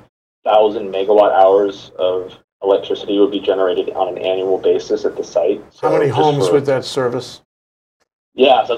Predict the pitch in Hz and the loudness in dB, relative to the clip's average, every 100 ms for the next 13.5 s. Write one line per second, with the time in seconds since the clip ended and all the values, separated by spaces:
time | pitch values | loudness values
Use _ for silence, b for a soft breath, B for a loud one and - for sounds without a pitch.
0 | 123 117 113 117 98 101 117 117 101 104 | -2 -2 -4 -12 -14 -8 -6 0 2 2
1 | - 147 139 143 147 - _ - - - | 2 0 2 -2 -2 -8 _ -14 -14 -8
2 | 139 135 135 135 131 - _ _ 135 131 | 0 6 6 6 2 -4 _ _ 2 6
3 | 127 127 127 123 107 104 107 107 107 104 | 6 4 0 0 -4 -4 -6 -20 -12 -8
4 | 101 - 110 104 110 98 - 92 90 101 | -8 -8 -14 -6 -2 -2 -2 -2 -2 -6
5 | 95 95 _ _ _ _ _ _ 104 - | -16 -20 _ _ _ _ _ _ -8 -2
6 | 95 92 92 92 87 90 87 - - 85 | 0 0 -4 -2 0 2 0 -4 -10 -12
7 | 85 90 - - _ _ 87 87 104 - | -14 -16 -18 -20 _ _ -20 -14 -14 -16
8 | - - 95 95 - - 98 95 90 - | -12 -6 -2 -2 -4 -4 2 2 2 2
9 | 95 90 90 87 85 87 90 85 85 - | 0 0 -2 -4 -4 -4 -4 -4 -6 -12
10 | _ - 92 90 90 85 90 85 85 87 | _ -4 -4 -4 -10 -8 -8 -4 -2 -2
11 | 87 - _ _ _ - 98 98 101 - | -2 -6 _ _ _ 0 4 4 0 -2
12 | 101 98 98 107 120 127 - _ _ _ | -2 0 2 2 0 -2 -8 _ _ _
13 | _ - 110 110 | _ -8 -4 -4